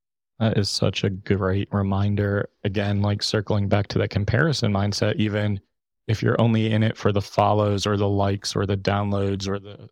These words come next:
or the shares, is that really doing anything in terms of monetizing? And maybe it's not, because you're not attracting the right people. And I think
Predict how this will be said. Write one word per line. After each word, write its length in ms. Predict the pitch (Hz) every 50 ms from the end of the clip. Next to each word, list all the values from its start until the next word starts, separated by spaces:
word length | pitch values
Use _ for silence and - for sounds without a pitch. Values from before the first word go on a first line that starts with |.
| _ -
or 140 | 101 104 104
the 180 | 101 101 98 92
shares, 840 | - - - - - 117 123 120 110 104 101 98 98 95 92 - - _ _ _ _ _ _ _ -
is 140 | - 113 104
that 180 | 117 110 107 -
really 320 | 107 107 107 104 101 104
doing 380 | 101 95 110 107 107 104 104 101
anything 500 | 98 104 101 98 - - 107 104 101 101
in 80 | 101
terms 340 | 98 - 107 104 101 95 -
of 120 | 98 95
monetizing? 800 | 95 101 101 101 98 98 98 - - 98 95 95 92 92 95 92 92
And 160 | 92 95 95
maybe 300 | 95 101 104 101 101 98
it's 160 | 101 98 - -
not, 380 | 95 104 123 - - - - _ _ _ _ _ _ _ _ _ _ _ _
because 560 | - 104 98 - - 98 98 95 92 95 95
you're 120 | 90 101 104
not 160 | 101 101 95
attracting 540 | 95 - - - 98 98 - - 98 98 92
the 100 | 92 92
right 200 | 92 90 - - -
people. 440 | - - 98 - - 98 101 110 - _ _ _ _ _ _ _ _ _ _ _ _ -
And 440 | 104 101 101 98 92 95 98 95 - - -
I 100 | 95 95
think 320 | 95 - - 107 101 -